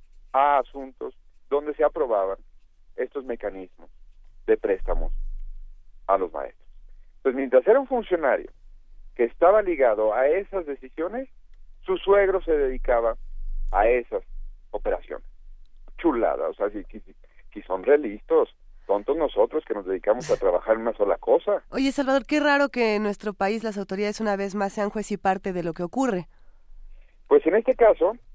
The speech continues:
Speaker 1: eh, el diputado ha dicho, eh, mandó una carta al periódico Reforma que le ha dado seguimiento a la nota,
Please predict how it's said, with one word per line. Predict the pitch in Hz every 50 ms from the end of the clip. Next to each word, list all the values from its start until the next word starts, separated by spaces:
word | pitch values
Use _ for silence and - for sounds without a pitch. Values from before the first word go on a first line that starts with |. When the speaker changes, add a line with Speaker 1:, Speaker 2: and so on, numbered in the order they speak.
| - -
Speaker 1:
eh, | 147 147 139 139 135 131 127 127 -
el | 131 131 127
diputado | 135 131 - 127 - 151 156 170 175
ha | 180 180
dicho, | 160 170 170 - - 151 151 165 170 156 131 110
eh, | 107 104 104
mandó | 101 101 107 113 123
una | 131 127
carta | - 123 120 - 120
al | 113
periódico | 113 107 113 120 - 120
Reforma | 110 110 - 123 120 113
que | - -
le | 87 87
ha |
dado | 95 101 101 104
seguimiento | - 101 95 92 98 104 110 123
a | 117
la | 123
nota, | 135 139 123 107 - -